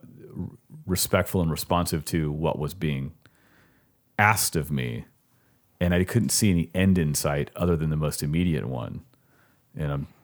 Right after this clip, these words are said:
pulling a Karate Kid here and saying, like, just like the movie itself, like, which I use this movie as a teaching tool in my classes, but,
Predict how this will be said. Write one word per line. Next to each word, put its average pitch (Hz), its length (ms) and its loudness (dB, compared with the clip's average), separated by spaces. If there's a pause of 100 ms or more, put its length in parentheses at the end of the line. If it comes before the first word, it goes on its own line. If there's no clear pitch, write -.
(340)
pulling 90 320 2
a 73 40 0
Karate 85 280 2
Kid 110 200 4
here 90 100 2
and 73 140 0
saying, 95 340 4
like, 71 380 -2
just 87 180 0
like 85 160 2
the 82 80 0
movie 78 300 2
itself, 87 440 0
like, 67 200 -4
which 78 240 -4
I 76 80 2
use 71 240 -2
this 67 160 -8
movie 65 260 -4
as 62 140 -4
a 62 200 -6 (440)
teaching 73 340 -4
tool 67 220 -4
in 65 80 -4
my 58 100 -6
classes, 71 340 -4
but, 62 200 -6